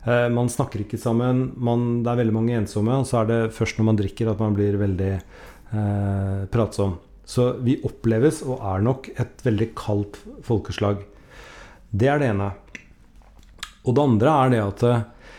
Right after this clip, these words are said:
jeg tror da at egentlig alle i noen faser av livet sitt føler seg litt sånn ensomme, og det kan være til hjelp for den innsenderen, fordi hvis hun da, eller han,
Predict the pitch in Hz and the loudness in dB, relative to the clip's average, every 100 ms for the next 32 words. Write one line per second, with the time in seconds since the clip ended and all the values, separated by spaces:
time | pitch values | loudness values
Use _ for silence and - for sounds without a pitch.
0 | - - - - - - - - 120 170 | -20 -20 -20 -20 -20 -20 -8 0 2 2
1 | - 117 120 101 101 110 123 104 95 - | 2 2 2 2 0 0 0 0 -2 -6
2 | - 135 113 95 120 160 - - 123 127 | -4 0 2 2 2 0 -4 -6 0 4
3 | 127 123 104 101 113 - 107 98 113 107 | 4 4 2 0 0 -2 -4 -2 -2 0
4 | 107 98 95 104 98 151 151 - - - | 2 0 0 0 0 -2 -2 -12 -20 -20
5 | - - 120 101 90 92 113 113 110 107 | -8 0 2 2 -2 -4 -2 0 0 -2
6 | - 110 123 104 92 98 135 180 - - | 0 -2 0 -2 -2 0 0 -2 -8 -20
7 | - 117 110 113 160 156 113 - 139 120 | -8 -2 2 2 2 2 2 0 0 2
8 | 101 113 113 - - 120 113 107 104 - | 2 0 -2 -8 -4 0 2 4 2 0
9 | 104 - 107 101 110 101 147 - 117 113 | -4 -4 -8 -2 0 2 0 0 2 2
10 | 113 117 113 107 117 107 107 110 113 113 | 2 0 -2 0 2 2 2 0 -2 -2
11 | 107 98 110 147 | -2 0 0 -2